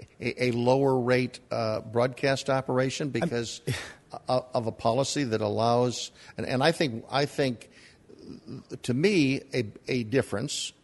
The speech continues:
Speaker 1: is you had one person, uh, who was a star. She uses that stardom to, to send a tweet, which was a horrible tweet to say. I, I'm not saying anything positive about that tweet. You are right, they have the ability to do what they did.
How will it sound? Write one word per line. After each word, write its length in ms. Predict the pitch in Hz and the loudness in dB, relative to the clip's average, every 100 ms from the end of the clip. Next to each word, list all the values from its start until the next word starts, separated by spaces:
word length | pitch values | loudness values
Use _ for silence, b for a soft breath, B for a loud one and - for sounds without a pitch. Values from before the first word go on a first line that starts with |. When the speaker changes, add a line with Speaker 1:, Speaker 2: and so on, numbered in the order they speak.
| _ | _
Speaker 1:
is 560 | 131 107 107 107 - - _ _ b b b b | -4 -2 -2 -6 -8 -14 _ _ b b b b
you 100 | 127 | 0
had 160 | 135 135 | 2 4
one 220 | 175 220 | 2 2
person, 600 | 180 151 135 143 147 156 - | 2 2 2 -2 -2 -6 -8
uh, 260 | 113 113 117 | -2 -2 0
who 80 | 131 | 0
was 180 | 120 | 0
a 80 | 117 | 0
star. 540 | - - 101 90 127 - B B - | -2 0 0 0 -6 -10 B B -10
She 180 | - | -6
uses 480 | 139 151 190 170 143 | -2 0 0 0 2
that 180 | 143 131 | 2 2
stardom 560 | - 131 120 107 127 - - _ _ _ - | 2 4 4 4 -2 -6 -14 _ _ _ -6
to, 100 | 120 - - | -6 -6 -8
to 120 | 113 | -6
send 320 | - 135 123 | 0 0 0
a 80 | 123 | -4
tweet, 440 | - 139 117 - - B B _ | -2 0 0 -2 -14 B B _
which 200 | 113 - | -6 -2
was 240 | 117 107 - | -2 -2 -4
a 60 | 98 | -6
horrible 440 | - 170 185 160 | 4 6 6 4
tweet 340 | - 143 139 - | 0 -2 -2 -4
to 60 | |
say. 360 | - 95 95 87 | -4 -4 -4 -6
I, 120 | 110 110 | -8 -4
I'm 120 | 117 | -4
not 120 | 110 | -2
saying 240 | - 117 | -2 -2
anything 300 | 127 147 143 | -2 -2 -4
positive 420 | 123 135 135 123 123 | 0 2 2 0 -2
about 300 | 117 117 - | 0 -2 -2
that 160 | 117 | -6
tweet. 400 | - 85 85 - _ b b b b _ _ - | -6 -12 -12 -16 _ b b b b _ _ 0
You 200 | 139 135 | 6 8
are 100 | 127 | 8
right, 280 | 131 160 | 8 6
they 120 | - 120 | 2 2
have 200 | 120 113 | 0 0
the 80 | |
ability 360 | 127 123 123 127 | 0 2 2 0
to 60 | 117 | -2
do 180 | 113 | -2
what 200 | 127 123 | 0 0
they 140 | 139 139 | 0 0
did. 460 | 120 135 107 135 | 6 6 6 -2